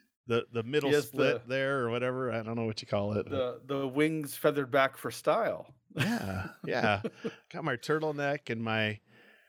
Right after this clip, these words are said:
Speaker 1: my secret decoder ring. I'm ready to solve a crime.
Speaker 2: Dude,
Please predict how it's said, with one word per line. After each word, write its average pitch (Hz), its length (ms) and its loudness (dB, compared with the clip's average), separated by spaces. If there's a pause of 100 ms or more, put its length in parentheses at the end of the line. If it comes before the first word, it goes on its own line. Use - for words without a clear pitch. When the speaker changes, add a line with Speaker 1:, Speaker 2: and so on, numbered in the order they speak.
(180)
Speaker 1:
my 110 200 2
secret 135 400 0
decoder 120 420 0
ring. 110 260 0
I'm 123 140 -2
ready 127 240 2
to 107 120 0
solve 123 300 -2
a 113 60 -4
crime. 107 480 0 (260)
Speaker 2:
Dude, 170 240 0